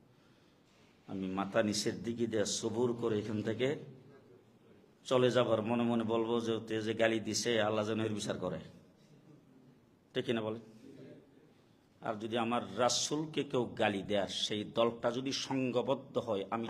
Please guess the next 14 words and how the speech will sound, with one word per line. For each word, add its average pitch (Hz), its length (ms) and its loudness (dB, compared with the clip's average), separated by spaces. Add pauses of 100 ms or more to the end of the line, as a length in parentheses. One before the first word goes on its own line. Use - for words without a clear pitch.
যতই 147 380 4
দুর্বল 127 440 4
হই 127 300 2
না 113 100 0
কেন, 107 340 0 (400)
আল্লাহ 170 400 12
পাক - 340 12
কোরআন 240 320 12
শরীফের 202 500 10
ভিতরে 160 300 8
বলেছেন, 156 400 6 (300)
"তোমার 285 320 12
নিজের 311 500 12
জীবনের 466 440 12